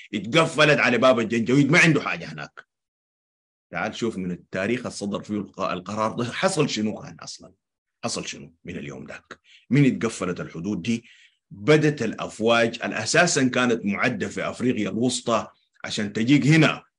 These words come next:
والأفواج في، في مالي، والأفواج في النيجر، وكل الأفواج دي المعدة أصلا عشان كانت تجيك عبر البوابة الفاتحة دي، لابسين ملكي،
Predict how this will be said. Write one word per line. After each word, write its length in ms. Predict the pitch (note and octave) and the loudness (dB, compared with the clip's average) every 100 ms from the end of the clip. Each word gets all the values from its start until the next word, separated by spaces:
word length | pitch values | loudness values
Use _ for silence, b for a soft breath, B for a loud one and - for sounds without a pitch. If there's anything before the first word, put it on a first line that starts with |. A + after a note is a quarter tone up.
| _ _ _ | _ _ _
والأفواج 1200 | G#2 G#2 G2+ G2+ G#2+ - A2 A2 A#2 C#3+ D3+ B2+ | -4 -2 -2 -4 -6 -4 -6 -2 4 6 6 4
في، 420 | - A2 A2+ A2 | 0 -2 0 0
في 240 | G#2 G#2 A#2 | -2 0 4
مالي، 500 | C3 C#3+ C3+ C#3 C#3+ | 6 6 6 6 4
والأفواج 600 | B2 F#2+ A2 A2 C3 - | 4 2 -2 2 2 2
في 160 | A2+ | 0
النيجر، 500 | A#2 B2 C#3+ C3+ D3 | 2 4 4 4 4
وكل 500 | B2+ A#2+ - D#3+ F3+ | 4 0 0 0 4
الأفواج 540 | D3+ A2 A2 A2 C#3 C3 | 2 2 -2 2 4 4
دي 420 | A2 C#3 C3 B B B | 2 2 2 B B B
المعدة 640 | G#2+ A#2+ B2 D3+ D3+ C#3+ D#3+ | 0 2 4 4 4 2 2
أصلا 320 | E3+ D#3 D3 | 2 2 2
عشان 240 | G#2+ A2+ | 2 -2
كانت 320 | G#2+ C#3+ C3+ A#2+ | 4 4 4 0
تجيك 220 | C#3+ A2+ | 0 2
عبر 300 | A2+ G2+ A2 | 0 0 -2
البوابة 480 | G#2 G#2 B2+ C#3 A#2+ | 0 4 6 8 6
الفاتحة 460 | - C3+ C3 - | 2 4 4 2
دي، 400 | A2+ B2 - - - | 2 2 0 -4 2
لابسين 440 | E3+ E3+ C4+ C4 | 2 4 2 4
ملكي، 560 | D4 C#4 C#4 F3+ - | 6 6 4 -4 -6